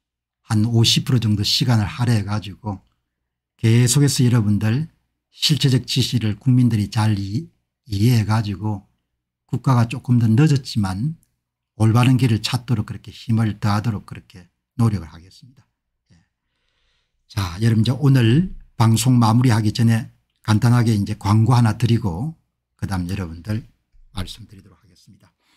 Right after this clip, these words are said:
이 이름 없이 빛도 없이 제가 직접 쓴 미국의 선교사들, 이제 한국인들은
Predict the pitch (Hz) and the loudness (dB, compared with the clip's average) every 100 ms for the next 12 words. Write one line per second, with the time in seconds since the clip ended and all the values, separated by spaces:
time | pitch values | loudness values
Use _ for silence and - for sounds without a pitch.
0 | _ - _ _ - 147 170 233 233 233 | _ -20 _ _ 0 2 2 2 4 4
1 | 185 - - - - 190 - 147 - - | 4 0 -2 -2 -2 -2 0 0 0 -2
2 | 110 92 165 - _ _ _ _ _ _ | -2 -4 -6 -10 _ _ _ _ _ _
3 | - 120 131 113 117 147 - - 110 110 | -2 0 2 0 -2 -2 -2 0 0 0
4 | 165 _ _ _ - 123 113 110 - - | -6 _ _ _ -2 -2 0 0 0 0
5 | 113 123 123 113 95 87 _ _ - 120 | 2 2 0 -2 -6 -10 _ _ -6 -4
6 | - 196 175 160 147 147 139 | 0 2 4 4 4 2 2